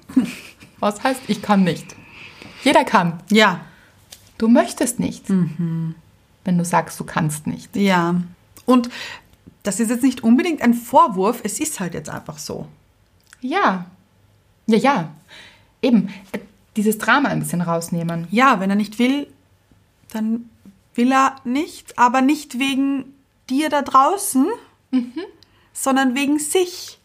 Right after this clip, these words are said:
Speaker 1: Weil er nicht kann, nicht bereit ist, nicht, puh, noch andere Dinge aufzuarbeiten hat, aber trotzdem das nicht schönreden und sagen, "Aber später, irgendwann, dann."
Speaker 2: Ja.
Speaker 1: Nein, das ist so, da schiebt man sehr viel Zeit mit sich mit
Speaker 2: Mhm.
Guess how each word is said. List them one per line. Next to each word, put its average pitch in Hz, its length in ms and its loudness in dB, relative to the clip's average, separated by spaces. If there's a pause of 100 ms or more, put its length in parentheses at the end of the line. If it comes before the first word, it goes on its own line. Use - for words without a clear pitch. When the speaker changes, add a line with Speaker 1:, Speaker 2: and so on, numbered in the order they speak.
(120)
Speaker 1:
Weil 202 100 -6
er 202 60 -2
nicht 208 180 -6
kann, 269 500 2
nicht - 440 -8
bereit 262 420 0
ist, 220 320 -6
nicht, 214 220 -6 (160)
puh, 262 240 -12 (580)
noch 240 140 0
andere 247 280 2
Dinge 240 300 4
aufzuarbeiten 220 680 0
hat, 226 180 -2
aber - 320 0 (260)
trotzdem 247 400 0
das 247 160 0
nicht 240 200 0
schönreden 190 500 0
und 180 100 -4
sagen, 190 200 0
"Aber - 160 -4
später, 240 680 0
irgendwann, 220 600 2 (280)
dann." 151 360 0 (200)
Speaker 2:
Ja. 165 300 0 (200)
Speaker 1:
Nein, 185 300 4
das 170 140 -4
ist - 140 -6
so, 175 220 -2
da 180 140 -8
schiebt - 280 -10
man 180 100 2
sehr 190 140 2
viel 185 160 0
Zeit - 340 -4
mit - 160 -4
sich - 280 -8
mit 165 320 -6
Speaker 2:
Mhm. 185 580 2